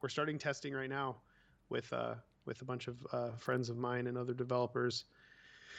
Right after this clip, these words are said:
We're tuning it, we're tweaking it, and all that's left is just cutscenes and, uh, sound effects and a few items.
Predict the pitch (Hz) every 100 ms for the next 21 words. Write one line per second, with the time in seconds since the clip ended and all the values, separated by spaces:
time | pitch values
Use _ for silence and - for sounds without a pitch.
0 | - - 131 - - 190 190 190 196 190
1 | 147 139 180 170 170 165 160 - - -
2 | 151 147 147 139 143 143 - 131 - 131
3 | - 139 - 131 127 117 120 120 117 117
4 | 113 - 123 117 120 117 - 123 - 123
5 | 123 110 117 117 117 -